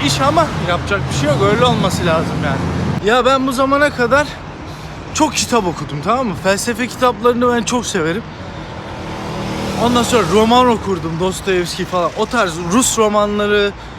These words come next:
Türk romanları, bunları çok severdim. Ama, e, şeyi de okudum. Evliya Çelebi seyahatnamesi vardı. Onu okumuştum. Bir kere, ya eskiden bir kere okudum. Şu an bir daha okuyorum.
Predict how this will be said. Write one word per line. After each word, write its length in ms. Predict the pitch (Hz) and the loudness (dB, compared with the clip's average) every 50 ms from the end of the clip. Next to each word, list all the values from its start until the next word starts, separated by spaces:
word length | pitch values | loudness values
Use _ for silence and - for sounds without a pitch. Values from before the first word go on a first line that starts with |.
| - - - | -16 -14 -8
Türk 280 | - 202 208 190 - 202 | -6 -4 -4 -4 -2 -2
romanları, 680 | 202 202 202 202 202 202 202 202 202 202 208 208 196 185 | -2 0 2 2 0 0 0 0 -2 0 0 -2 -2 -2
bunları 300 | 190 202 208 214 208 196 | -2 -2 0 -2 -2 -2
çok 240 | 156 - 247 226 - | -4 -4 -4 -4 -4
severdim. 520 | - 220 196 180 160 160 165 165 226 240 - - - - - - - - - | -4 -2 0 2 2 2 0 0 -4 -6 -6 -10 -14 -16 -16 -16 -14 -10 -6
Ama, 340 | - 247 277 285 294 302 294 254 196 - - 175 180 180 175 175 175 | -4 0 2 4 4 4 4 2 -2 -10 -10 -6 -4 -2 0 0 0
e, 40 | 165 | 0
şeyi 320 | - - 233 254 285 254 | 0 0 0 0 2 4
de 60 | 285 | 4
okudum. 360 | 247 202 - - 165 139 139 127 - - - - - - - | 4 4 4 0 -6 -6 -8 -10 -10 -12 -14 -16 -16 -8 -4
Evliya 340 | 175 190 208 214 226 226 226 | -4 0 2 2 2 2 0
Çelebi 360 | - - 220 220 220 208 202 | -2 -2 -2 -2 -2 -2 -2
seyahatnamesi 800 | - 202 202 196 196 202 - 190 190 190 196 196 185 - - 190 | -2 0 2 2 2 0 0 -2 -2 -2 0 -2 -4 -4 -4 -2
vardı. 260 | 170 139 131 117 123 - | -2 -2 -4 -4 -6 -4
Onu 180 | 180 190 208 208 | -2 0 2 2
okumuştum. 540 | 190 170 175 - 147 139 131 - - 254 254 - - - - - - - - - - - - - - - - - - - - - 185 | 0 -2 -4 -6 -8 -8 -8 -6 -6 -6 -6 -6 -10 -14 -14 -14 -14 -14 -12 -14 -14 -14 -12 -12 -12 -10 -8 -6 -6 -6 -6 -2 0
Bir 100 | 262 277 | 0 0
kere, 360 | - - 240 226 208 196 180 151 - - - - - 220 | 2 2 2 2 2 0 -4 -6 -10 -12 -14 -10 -6 -4
ya 100 | 233 202 | -4 -2
eskiden 560 | 208 254 277 - - - 277 294 285 285 285 | 0 0 -2 -2 -2 0 2 4 4 4 2
bir 40 | 285 | -2
kere 240 | - - 247 220 202 | -2 -2 -2 0 0
okudum. 340 | 185 165 - 190 208 262 294 - - - - - - - - - - - - - - - - - - - - - - - - - - - - - - - - - - - | 0 0 0 -2 -2 -2 -2 -4 -4 -4 -4 -4 -4 -2 -2 -2 -4 -4 -4 -4 -4 -4 -6 -6 -6 -6 -6 -6 -6 -6 -6 -6 -6 -6 -6 -8 -8 -8 -10 -10 -8 -8
Şu 180 | - - 247 254 | -2 0 2 4
an 240 | 269 277 285 254 214 | 4 4 2 0 0
bir 120 | 208 196 | 0 2
daha 200 | 269 277 269 254 | 2 4 4 4
okuyorum. 480 | 220 196 - 202 202 190 196 208 262 | 2 2 0 0 2 2 4 2 0